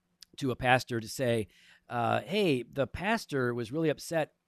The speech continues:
at the way I looked. These are the clothes I wear to work. These are the clothes I wear, uh, every day."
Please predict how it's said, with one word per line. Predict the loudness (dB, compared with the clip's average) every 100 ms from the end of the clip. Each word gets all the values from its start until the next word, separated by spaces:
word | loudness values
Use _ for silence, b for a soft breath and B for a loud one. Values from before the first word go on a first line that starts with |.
| -14
at | -8
the |
way | -4 -2
I | -2
looked. | 4 4 4 -6 -20 b b _
These | -4 -2
are |
the | -2
clothes | 0 2
I | 4
wear | 2
to | 0
work. | 2 0 0
These | -8 -6
are |
the | -6
clothes | 2 2 4
I | -2
wear, | 2 4 4 2 b b b
uh, | -10 -8
every | -6 -6
day." | 2 6 6 6